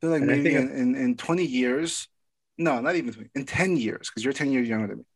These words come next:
Speaker 1: In ten years, when you're in your mid-thirties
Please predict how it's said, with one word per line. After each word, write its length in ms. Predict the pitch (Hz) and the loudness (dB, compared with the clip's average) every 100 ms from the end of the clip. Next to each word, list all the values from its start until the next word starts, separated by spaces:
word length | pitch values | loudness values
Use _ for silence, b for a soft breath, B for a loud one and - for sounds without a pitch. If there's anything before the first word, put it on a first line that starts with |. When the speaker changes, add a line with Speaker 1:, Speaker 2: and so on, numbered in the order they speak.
| b b b b | b b b b
Speaker 1:
In 120 | 131 | -6
ten 260 | 123 165 202 | -2 0 0
years, 340 | 147 131 123 | 0 0 0
when 120 | 120 127 | 0 0
you're 120 | 139 | 2
in 80 | 165 | 0
your 100 | 143 | 0
mid-thirties 760 | 135 131 113 110 107 127 - | -2 -2 -2 -2 -2 -6 -14